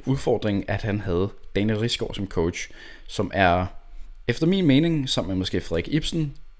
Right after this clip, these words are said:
to af de bedste coaches i Danmark til naturlige atleter. Øhm, det er ikke for at skyde nogen i skoene,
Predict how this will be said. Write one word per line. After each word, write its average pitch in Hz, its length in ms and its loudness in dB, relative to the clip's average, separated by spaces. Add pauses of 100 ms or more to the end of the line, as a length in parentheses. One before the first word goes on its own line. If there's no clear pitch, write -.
(140)
to - 160 2
af 117 60 0
de 113 80 2
bedste 107 260 2
coaches 98 460 0
i - 80 -8
Danmark 104 440 2 (300)
til 104 200 2
naturlige 92 380 2
atleter. 78 320 -2 (560)
Øhm, 69 360 -2 (760)
det 127 60 8
er 117 40 10
ikke 113 120 6
for 131 80 4
at 110 60 4
skyde 117 180 2
nogen 107 160 4
i 110 40 2
skoene, 170 360 2